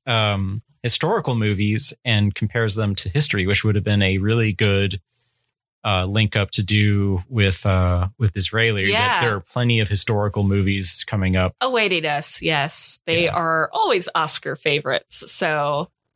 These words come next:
Speaker 2: for
Speaker 1: Yeah.
Speaker 2: good and for bad. <laughs> So
Speaker 1: Yeah, so check them out. Check out Pontifex. Check out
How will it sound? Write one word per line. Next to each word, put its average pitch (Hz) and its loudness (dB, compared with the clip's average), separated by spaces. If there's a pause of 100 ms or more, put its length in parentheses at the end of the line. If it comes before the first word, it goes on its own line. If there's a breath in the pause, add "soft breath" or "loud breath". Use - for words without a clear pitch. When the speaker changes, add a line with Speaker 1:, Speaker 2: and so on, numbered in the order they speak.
(300)
Speaker 2:
for 226 0
Speaker 1:
Yeah. 285 0
Speaker 2:
good 277 0
and 190 -2
for 190 -8
bad. - -4
<laughs> - -6
So - -2 (600 loud breath)
Speaker 1:
Yeah, 185 0
so 151 0
check 190 -2
them 190 0
out. 127 0
Check 131 -2
out 131 -2
Pontifex. 131 -2
Check - -2
out 123 -2